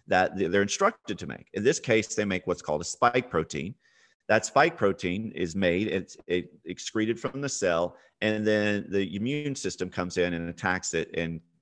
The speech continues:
you know, and then it has an immunity to that type of, uh, of M R N A again, which would be found on the, the surface of covid, right? So that's how the,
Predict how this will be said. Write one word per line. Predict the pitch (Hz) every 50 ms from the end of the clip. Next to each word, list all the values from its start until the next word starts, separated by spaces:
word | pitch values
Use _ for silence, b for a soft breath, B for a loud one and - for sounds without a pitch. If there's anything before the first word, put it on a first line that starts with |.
| _ _ _
you | - 92 87
know, | 80 78 80 - 78
and | 92 95
then | 98 95
it | 90
has | 95 101 98 95 90 -
an | 95 95
immunity | 92 95 101 107 113 120 123 117 104 85 85 85 85 - _ _ b b b b b
to | - 104 101 92
that | 85 85 87 87 90 -
type | - - 85 82 - 85
of, | 82 78 - - _ _ _ -
uh, | 78 78 78 78 71 -
of | 73 80 78 78 80 - - _ _ - - _
M | 92 92 90
R | 85 85 85
N | 85 85
A | 87 78 76 78 - -
again, | 90 90 131 175 156 107 104 101 101 101 B B B B
which | _ 95 92 - -
would | 92
be | 90 92
found | 82 - 85 82 80 80 82 82 80 - -
on | 80 78 78 78 78
the, | - 78 78 78 73 -
the | - 80 80 80 78
surface | 78 - - 90 - - 82 - -
of | - - 78 76 69 - -
covid, | - - 113 95 - - 57 - -
right? | - 65 73 87 - - _ _ B B B B B B B B B
So | B - 123 117 110
that's | - 98 123 139 151 -
how | - - 143 139 143
the, | 123 117 98